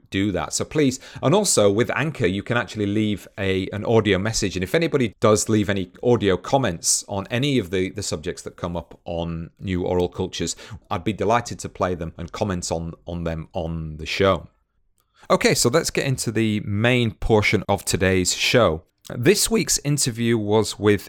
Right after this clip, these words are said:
a P H D student from the University of Paris, Ella Waldman. And it focused on an article she had recently,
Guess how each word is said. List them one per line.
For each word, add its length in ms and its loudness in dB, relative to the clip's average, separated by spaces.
a 300 2
P 180 2
H 240 2
D 180 -4
student 640 -4
from 440 -2
the 100 0
University 640 2
of 180 -4
Paris, 520 2
Ella 240 8
Waldman. 600 4
And 100 4
it 80 -2
focused 420 2
on 140 4
an 160 0
article 480 0
she 340 -2
had 320 -2
recently, 920 0